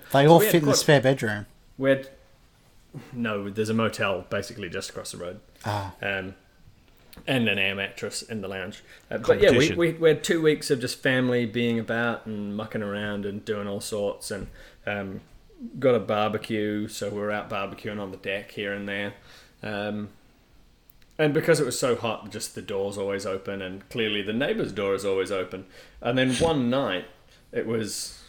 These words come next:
Speaker 2: what was it, probably, oh, it says in, on Airbnb here, the fourth of January.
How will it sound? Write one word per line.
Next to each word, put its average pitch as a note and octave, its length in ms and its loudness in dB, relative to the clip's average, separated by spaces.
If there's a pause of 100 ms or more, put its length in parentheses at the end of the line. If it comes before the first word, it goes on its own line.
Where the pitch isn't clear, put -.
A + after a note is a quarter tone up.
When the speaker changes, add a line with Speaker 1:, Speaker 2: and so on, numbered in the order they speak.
(140)
Speaker 2:
what A2 180 -12
was G#2+ 100 -12
it, F2+ 120 -10 (240)
probably, A2+ 300 -4 (1160)
oh, A2 200 -2 (160)
it C#3+ 140 0
says C#3+ 300 4
in, A#2 220 0
on A#2+ 140 0
Airbnb G#2 600 0
here, G#2 220 0
the F2 80 -10
fourth A#2+ 400 2
of G2 140 -6
January. G2 560 -4